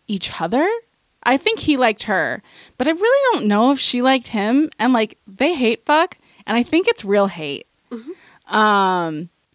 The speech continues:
Speaker 1: it was a, it was, like, you don't get the happy ending until, like, literally the last paragraph. And it's just not what I'm reading these books for. <laughs> I think that might be part of it.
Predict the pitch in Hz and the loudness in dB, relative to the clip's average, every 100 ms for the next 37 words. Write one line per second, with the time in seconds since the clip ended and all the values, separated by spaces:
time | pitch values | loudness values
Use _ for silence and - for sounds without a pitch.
0 | - 269 285 294 320 254 - 269 277 262 | 0 2 2 2 0 0 0 2 2 0
1 | - - _ 254 233 226 254 285 320 392 | -4 -18 _ -2 0 2 2 2 2 0
2 | 403 254 247 247 240 185 214 240 226 226 | 0 0 -2 0 -4 -2 0 0 0 0
3 | 214 208 196 208 202 208 208 208 160 127 | -2 -2 -6 -4 -2 0 0 -2 -4 -6
4 | - - 85 92 - - - - _ - | -6 -10 -12 -10 -10 -10 -12 -18 _ -6
5 | 214 233 220 220 - - 370 - 571 - | -2 2 2 0 -4 -14 -8 -2 -2 0
6 | 302 214 214 190 160 135 117 - - - | -2 0 -4 -6 -8 -10 -12 -16 -20 -18
7 | - - - - - _ _ _ _ _ | -16 -4 -4 -4 -20 _ _ _ _ _
8 | - - 440 - 196 170 160 - - 139 | -6 -2 -2 -2 -2 -4 -8 -8 -8 -8
9 | - 101 | -8 -10